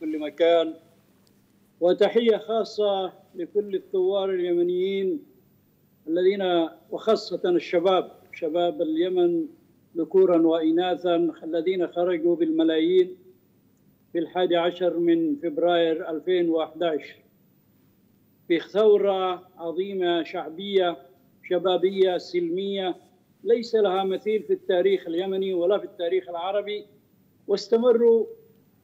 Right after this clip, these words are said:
آه، ل-، لأشهر طويلة في الشارع، لم، لم ي-، ي-، ي-، ي-، يقطعوا شجرة، ولم يكسروا زجاج، ولم، ولم يعتدوا على صغير ولا كبير ولا امرأة ولا شيخ ولا،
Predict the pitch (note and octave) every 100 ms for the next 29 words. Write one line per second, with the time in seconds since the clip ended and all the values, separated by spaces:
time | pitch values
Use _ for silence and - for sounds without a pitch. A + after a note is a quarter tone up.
0 | G#3 G#3 G#3+ G3+ G3+ G#3 G#3 G#3+ A3+ A3
1 | F#3+ G#3 F#3 - - _ _ F#3+ G3+ A#3
2 | A3+ A3+ G3 - _ _ _ _ A3 A3
3 | - A#3+ A#3 A#3 - - F#3+ G#3+ G#3+ F3+
4 | - _ _ _ _ G3 A3+ G#3+ G#3 -
5 | G3+ G#3 G#3 F#3+ F#3+ F#3 G3 F3+ F#3+ F#3
6 | F3+ G3+ - A3+ G#3+ G3+ G#3 A#3+ G#3+ A3
7 | G#3+ G3+ G3+ G3 F#3+ F#3+ F#3+ F3+ F3+ F3+
8 | E3+ - G#3 G3 F3 F3+ G#3+ G#3+ G#3 F#3
9 | F3+ F3+ F#3 F#3 F#3 F3+ E3 - _ _
10 | _ _ _ F3+ G3+ G#3 G#3 G#3+ - G#3+
11 | G3+ F#3 F#3+ F#3 F3 E3+ D#3 G3 F#3 A3+
12 | A3 G3 F#3+ F#3 F#3 F3+ F3+ A3 G3+ F#3
13 | F3 E3+ F3 A3 G3+ G3 F3+ F3 F3 F3+
14 | A3+ G#3 G#3 F3+ E3+ E3+